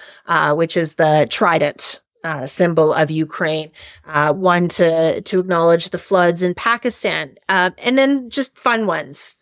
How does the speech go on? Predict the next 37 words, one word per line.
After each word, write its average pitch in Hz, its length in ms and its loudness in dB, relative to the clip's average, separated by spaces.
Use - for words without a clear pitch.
along 180 380 2
the 180 100 -2
way 165 240 -2
too. 180 380 -2
Uh, 165 420 0
I 196 100 0
did 202 220 2
one 196 360 2
actually 185 420 -4
for 208 140 -4
the 185 80 -2
Golden 180 340 0
Gate 180 260 -4
Bridge 214 580 -2
<laughs> - 280 -20
because 214 320 2
it 208 80 2
was 185 160 0
the, 196 140 4
it 190 340 2
had 185 120 0
come 196 220 0
up 196 160 2
in 202 80 2
my 202 160 2
memories 190 480 2
about 165 240 -4
filming 170 320 -4
the 180 80 -6
Creative 185 420 -4
Live 226 300 -2
class - 400 -6
that 147 200 -8
you 156 120 -12
mentioned, 151 420 -10
Elaine. 151 380 -6
So 240 300 0